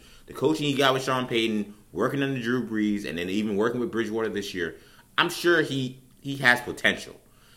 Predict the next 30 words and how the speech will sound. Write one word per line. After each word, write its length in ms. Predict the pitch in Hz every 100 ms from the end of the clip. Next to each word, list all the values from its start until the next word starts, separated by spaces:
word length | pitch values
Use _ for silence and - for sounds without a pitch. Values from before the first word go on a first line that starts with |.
| - _
It's 160 | 165
just 340 | 175 156 - 101
nuts 360 | 95 160 - -
to 120 | 98
me 360 | 85 69 67 - - - -
that 400 | 95 85 - -
people 340 | 143 123 120
are 140 | 104 101
like, 400 | 92 82 - - -
"That's 240 | 165 139
the 80 | -
guy 220 | 127 117
I 40 | 113
want 180 | 113 98
starting 360 | - 117 90
next 220 | 82 -
year." 140 | 76 76
I'm 140 | 107
like, 280 | 104 92 - - - - - - _ _ _ - - - -
the 80 | 90
guy 160 | 113
who's 120 | 120 107
been 100 | 98
catching 280 | - 110
passes 540 | 87 101 113 175 175 117 -
and 120 | 190
screenplays 680 | - 120 156 202 - 202 143
and 80 | 202
stuff? 260 | 117 190
Like, 320 | 127 - -